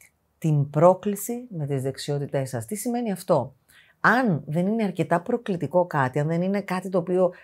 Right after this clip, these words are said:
θέλεις να το πετύχεις, αλλά δεν το έχεις πετύχει ακόμα, θα βαρεθείς. Αν απ' την άλλη είναι κάτι το οποίο είναι πολύ, πολύ, ε, μακριά από τις δεξιότητές μας, τότε θα αποκαρδιθούμε. Άρα τι θέλουμε; Θέλουμε να ζυγίσουμε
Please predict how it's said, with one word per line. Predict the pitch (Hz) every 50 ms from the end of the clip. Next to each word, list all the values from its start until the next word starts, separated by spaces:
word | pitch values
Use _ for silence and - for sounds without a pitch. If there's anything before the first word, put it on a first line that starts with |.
| - _ _
θέλεις | _ - - - 196 202 196 180
να | 180 180
το | 165 151
πετύχεις, | 147 151 - 170 - -
αλλά | 185 165 151 143
δεν | 143 175 202 240 -
το | -
έχεις | 262 247 -
πετύχει | - 165 127 147 135 - 127
ακόμα, | 117 - 127 123 117 123 147 - - - - - _ _ _
θα | - 170
βαρεθείς. | 156 165 151 139 143 - 131 - - - - _ _ _ _ _ _ _ _ _ _ - _ _ _ _
Αν | - 202 240 262 302
απ' | 320 311
την | 302 269 240 240
άλλη | 247 285 302 285 208 151 143 147
είναι | 160 185 214 214
κάτι | 214 233 240 240 -
το | - 214
οποίο | 202 240
είναι | 240 240 240
πολύ, | 233 - - - 208 208 208 202 208 214 240 277 302 302
πολύ, | 302 285 269 240 226 220 214 202 196 185 160 147 - - - - - _ _
ε, | - - 151 151
μακριά | 160 180 175 180 196 180 180 196 196 196
από | 190 190
τις | 170 147
δεξιότητές | 143 165 147 - - 175 170 170 156 143 - 151 143 139 127
μας, | 135 139 160 220 - - - _ _ _ _ _ _ _ _
τότε | - 208 220 254 262 262 185 165 160 190 247 - - _ _ - - _ _ _ _ _
θα | - - - 185
αποκαρδιθούμε. | 185 180 185 175 175 175 165 160 160 147 165 147 127 117 113 - - - - - - -
Άρα | - 208 240 269
τι | 302
θέλουμε; | - - 311 277 202 175 165 165 175
Θέλουμε | 175 208 208 233 247 269
να | 277 269 262
ζυγίσουμε | 208 175 190 175 165 190 240 233 - - 180 156 147 147 190 -